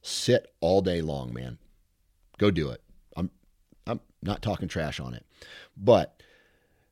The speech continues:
for, for, if you put ten guys in a room at random, ten bow hunters in a room all day who sat all day,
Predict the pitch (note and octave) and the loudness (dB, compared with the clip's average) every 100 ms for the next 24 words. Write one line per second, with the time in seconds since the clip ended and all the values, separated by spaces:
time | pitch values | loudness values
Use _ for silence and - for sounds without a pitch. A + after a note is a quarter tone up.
0 | _ _ _ _ _ - G#2+ - - B2+ | _ _ _ _ _ 0 0 0 -2 4
1 | A#2+ A#2 G#2 - _ - G2+ C#3+ F3+ D3 | 8 8 8 2 _ -6 -2 0 6 6
2 | - - - C#3 D3 A#2 G2+ E2 D#2 - | 4 -2 0 2 4 4 2 -2 -6 -10
3 | _ G#2 F#2 E2+ F2+ C#2 C2 - _ E2 | _ 0 0 0 0 -2 -6 -14 _ -6
4 | - G2 - A2+ F#2+ C2 A#1+ A2+ A2+ A#2 | 0 0 2 2 2 -2 -4 0 4 6
5 | G#2+ G2 E2 C#2+ - _ - G2 G#2 F2+ | 6 4 -2 -4 -8 _ -6 -2 0 -2
6 | D2 A#1 - - F2 E2+ C#2+ C2 - - | -4 -8 -10 -2 0 0 -2 -6 -16 -6
7 | G2+ - A#2 F#2 - _ _ G2 F#2+ F#2 | -4 0 2 2 -2 _ _ 2 2 2
8 | E2 - | -2 -6